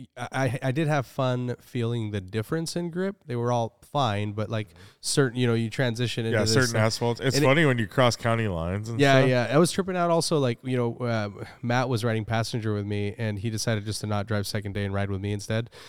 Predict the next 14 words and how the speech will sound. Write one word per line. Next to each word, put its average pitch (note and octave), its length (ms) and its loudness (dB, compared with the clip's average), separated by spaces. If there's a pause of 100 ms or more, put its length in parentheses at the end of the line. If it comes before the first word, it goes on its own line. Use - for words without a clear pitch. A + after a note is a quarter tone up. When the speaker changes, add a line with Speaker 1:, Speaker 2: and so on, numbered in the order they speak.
(160)
Speaker 1:
And, G#2+ 360 0
um, G2+ 340 -2
we A#2 80 -2
were A#2+ 120 2
talking C#3+ 280 0
about, A#2 220 -4
like, A2+ 100 -6
"Dude, C3+ 160 -2
like, A2 140 -8
how D3+ 160 -6
does D#3+ 100 -6
this D3+ 220 -6
work?" E3+ 200 -2
Because A#2 440 -2